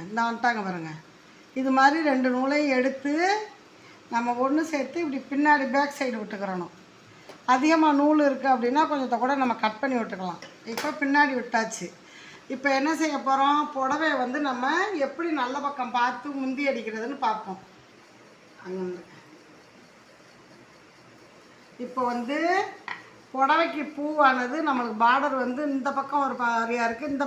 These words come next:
பக்கம் ஒரு மாதிரியா இருக்குது. அப்போ இந்த இதுதான் நம்மளுக்கு வந்து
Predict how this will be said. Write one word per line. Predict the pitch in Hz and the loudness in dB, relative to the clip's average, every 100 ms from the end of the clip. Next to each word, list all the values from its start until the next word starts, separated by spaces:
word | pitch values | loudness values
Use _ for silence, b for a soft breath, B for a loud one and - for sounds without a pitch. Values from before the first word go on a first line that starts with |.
| 269 | -2
பக்கம் | 277 277 | 2 2
ஒரு | 254 226 | 2 0
மாதிரியா | 214 226 208 | -2 -2 -4
இருக்குது. | 202 185 185 - B B B B - | -4 -8 -10 -10 B B B B -4
அப்போ | 247 - 330 285 | -2 4 4 4
இந்த | 294 294 | 0 2
இதுதான் | 294 311 330 | 2 4 4
நம்மளுக்கு | 285 254 247 254 | 2 0 0 -2
வந்து | 277 | -4